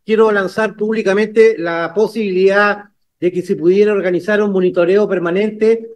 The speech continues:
a través de drones organizados y coordinados probablemente con, con afp o algún organismo dependiente, porque no sacamos nada de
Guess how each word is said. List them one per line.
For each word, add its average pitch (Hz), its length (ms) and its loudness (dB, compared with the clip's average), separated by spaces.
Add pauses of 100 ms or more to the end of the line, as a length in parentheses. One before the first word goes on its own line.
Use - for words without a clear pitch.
a 170 160 -4
través 185 340 2
de 185 180 0
drones 220 680 0 (160)
organizados 185 760 0
y 196 60 -2
coordinados 180 560 0
probablemente 190 680 0
con, 170 260 0 (180)
con 165 160 -2
afp 226 320 -2 (160)
o 170 180 0
algún 170 240 0
organismo 196 480 0
dependiente, 196 840 -2 (200)
porque 175 260 -2
no 202 80 0
sacamos 214 480 -2
nada 220 400 2
de 208 500 0